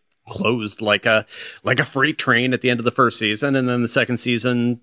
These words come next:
similarly, some people felt it started a little bit slow, and then the last couple episodes were as gripping as any movie thriller. And I don't know that the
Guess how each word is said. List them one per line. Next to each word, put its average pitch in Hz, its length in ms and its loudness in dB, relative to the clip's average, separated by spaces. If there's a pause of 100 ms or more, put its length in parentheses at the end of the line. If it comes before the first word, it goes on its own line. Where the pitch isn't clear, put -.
similarly, 120 880 0
some 110 280 -6
people 120 260 0
felt 120 260 0
it 131 140 -6
started 120 360 0
a 120 60 -6
little 123 200 -2
bit 127 140 -2
slow, 117 460 2
and 123 140 0
then 113 280 -2
the 113 60 -6
last 104 340 0
couple 104 260 -2
episodes 113 440 -2
were 110 260 0 (680)
as 127 180 0
gripping 120 480 0
as 113 160 2
any 113 360 0
movie 113 360 2
thriller. 104 500 -4 (580)
And 233 120 0
I 240 60 4
don't 269 180 4
know 214 140 6
that 175 180 -6
the 139 280 4